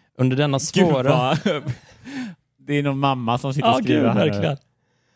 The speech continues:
Speaker 1: Under denna svåra
Speaker 2: Jag har
Speaker 1: tid.
Speaker 2: inte alls funderat på.
Speaker 1: Nej, nej.
Speaker 2: Nej, under det, förlåt.
Speaker 1: Eh, nej, under denna svåra tid spelade ingen, eh, pratade ingen med mig.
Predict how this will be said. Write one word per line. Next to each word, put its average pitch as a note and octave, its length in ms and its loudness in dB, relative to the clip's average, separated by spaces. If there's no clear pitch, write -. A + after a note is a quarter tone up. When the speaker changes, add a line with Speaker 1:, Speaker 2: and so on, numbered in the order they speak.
Speaker 1:
Under D3 200 2
denna D3 280 2
svåra D#3+ 240 2
Speaker 2:
Jag C#3 80 4
har D3 60 4
Speaker 1:
tid. D3+ 140 0
Speaker 2:
inte C3+ 120 2
alls B2+ 280 -4
funderat F#2 520 -6
på. - 60 -6
Speaker 1:
Nej, B2 180 2
nej. G2 240 -8
Speaker 2:
Nej, A2 260 0
under D3+ 180 -2
det, C#3+ 180 -4
förlåt. G#2 200 -4
Speaker 1:
Eh, C3 160 2
nej, C#3 120 0
under C#3+ 120 0
denna C#3 180 -2
svåra D#3 260 -2
tid A#2 120 -6
spelade G#2+ 320 -4
ingen, A2+ 720 -2
eh, A#2+ 120 0
pratade E3+ 400 0
ingen C3+ 180 0
med F#2 160 -2
mig. G#2+ 220 -2